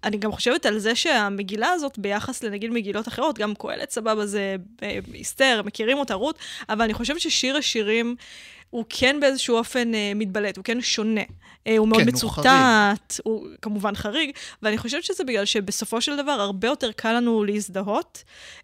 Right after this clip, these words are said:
Speaker 1: אה, עם רגשות במבנה
Speaker 2: Hmm.
Speaker 1: הזה. כלומר, ה-, הרגש ה-, שבסדר, אומרים לנו שזה אלוהים לעם ישראל, אני לא חושבת שיש מישהו שקונה את זה, או אפילו לא קונה את זה, אני לא חושבת שיש מישהו שקורא את זה וחושב,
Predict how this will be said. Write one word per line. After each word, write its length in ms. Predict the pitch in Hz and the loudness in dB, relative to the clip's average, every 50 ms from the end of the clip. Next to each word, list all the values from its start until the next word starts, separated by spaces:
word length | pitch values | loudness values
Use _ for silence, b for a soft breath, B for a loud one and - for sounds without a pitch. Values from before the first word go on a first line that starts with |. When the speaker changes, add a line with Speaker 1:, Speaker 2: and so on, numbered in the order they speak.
| B - | B -2
Speaker 1:
אה, 140 | 220 214 214 - | 0 0 0 0
עם 180 | - 233 214 208 | -2 0 0 0
רגשות 680 | 202 202 - - - - - 226 190 - _ _ - - 254 262 | 0 -2 -2 0 0 2 2 0 0 -2 _ _ -10 -10 -10 -16
במבנה 440 | 202 190 208 208 202 175 214 214 208 | -10 -6 -4 -4 -2 0 0 0 0
Speaker 2:
Hmm. 20 | |
Speaker 1:
הזה. 180 | 202 190 202 - | 0 -2 -4 -4
כלומר, 300 | - 220 208 202 196 190 | -4 -4 -2 -2 -2 -2
ה-, 300 | - 202 202 196 196 196 - | -2 0 0 0 0 -2 -2
הרגש 680 | - 196 196 196 190 190 190 220 240 277 320 285 - - | -4 -4 -4 -4 -4 -2 -2 0 0 0 0 -2 -2 -2
ה-, 500 | 214 196 196 196 190 190 185 190 190 185 190 | -2 -2 -2 -2 -2 -4 -4 -4 -4 -6 -6
שבסדר, 560 | - - - 220 - _ _ - - 330 247 196 | -4 -2 -2 -2 -4 _ _ -2 2 2 2 2
אומרים 300 | 208 208 208 220 254 294 | 2 0 2 2 2 2
לנו 220 | 285 269 262 262 | 2 2 2 0
שזה 300 | - - 233 202 196 208 | 0 -2 -2 -2 0 -2
אלוהים 280 | 202 196 196 202 214 214 | -2 0 0 0 0 0
לעם 140 | 202 196 196 | 0 -2 -2
ישראל, 320 | 214 - - 254 269 285 - | -4 -2 0 0 0 0 -2
אני 160 | - 190 202 196 | -4 -6 -4 -4
לא 80 | 226 | -4
חושבת 260 | 233 277 247 262 247 | -4 -4 -4 -4 -2
שיש 160 | - 240 220 220 | -2 -2 -2 -2
מישהו 180 | 226 220 - - | -4 -4 -4 -4
שקונה 500 | - 226 - - 214 190 208 254 311 349 | -6 -6 -6 -6 -6 -4 -4 -4 -4 -4
את 80 | 294 | -4
זה, 180 | - 226 220 269 311 B B B B B B B | -4 -6 -6 -6 -8 B B B B B B B
או 40 | 220 | 0
אפילו 180 | - 381 466 494 | 4 6 6 6
לא 80 | 453 440 | 6 4
קונה 260 | 381 349 370 370 339 | 2 2 2 0 0
את 60 | 240 | 0
זה, 100 | 294 277 | -2 -4
אני 100 | 285 208 | -2 -2
לא 60 | 233 | -4
חושבת 260 | - - - 339 330 | -4 -4 -6 -6 -4
שיש 220 | - 302 277 285 - | -4 -4 -4 -4 -4
מישהו 180 | 285 262 - | -4 -4 -4
שקורא 380 | - 254 - - 220 196 214 262 | -4 -4 0 2 2 4 4 2
את 80 | 320 302 | 2 2
זה 60 | 330 269 | 0 -6
וחושב, 400 | 233 220 220 208 - - 233 214 | -6 -8 -6 -4 0 0 0 -2